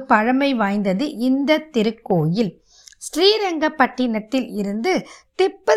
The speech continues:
சுல்தானின் கோடைக்கால அரண்மனையை தாண்டி சென்றால் சங்கமம் சென்று அடையலாம். நதிக்கரை ஓரம் இந்த கோவில் அமைந்திருக்கிறது.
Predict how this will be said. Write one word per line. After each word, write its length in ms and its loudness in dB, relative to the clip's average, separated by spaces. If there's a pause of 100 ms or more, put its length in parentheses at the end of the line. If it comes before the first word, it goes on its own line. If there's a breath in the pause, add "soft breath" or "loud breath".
சுல்தானின் 800 0 (120)
கோடைக்கால 800 2 (140)
அரண்மனையை 720 0
தாண்டி 420 0
சென்றால் 540 -2 (300 loud breath)
சங்கமம் 800 2
சென்று 440 0
அடையலாம். 640 0 (560)
நதிக்கரை 760 2
ஓரம் 540 0
இந்த 260 0 (160)
கோவில் 460 0
அமைந்திருக்கிறது. 1120 0